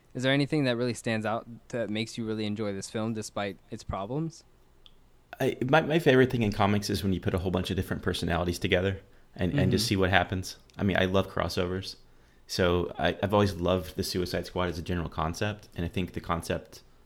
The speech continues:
Speaker 2: you know, still works pretty well here. Um, I have a lot of, a ton of little nitpicks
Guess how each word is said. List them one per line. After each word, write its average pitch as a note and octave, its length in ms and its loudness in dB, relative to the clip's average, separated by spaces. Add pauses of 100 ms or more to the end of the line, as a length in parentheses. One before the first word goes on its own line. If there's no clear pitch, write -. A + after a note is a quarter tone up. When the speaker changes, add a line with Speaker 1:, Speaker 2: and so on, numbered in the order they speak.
(260)
Speaker 2:
you G2+ 100 -2
know, E2+ 100 -2
still B2 200 0
works G#2 200 -4
pretty F#2+ 200 -2
well D2+ 220 0
here. A2+ 260 0 (1160)
Um, D#2+ 380 -2 (120)
I F2 100 2
have G#2 120 6
a F#2+ 40 6
lot F2+ 240 6
of, D#2+ 180 -2 (560)
a - 60 0
ton - 320 -4
of F#2 140 2
little E2 200 0
nitpicks E2+ 640 -2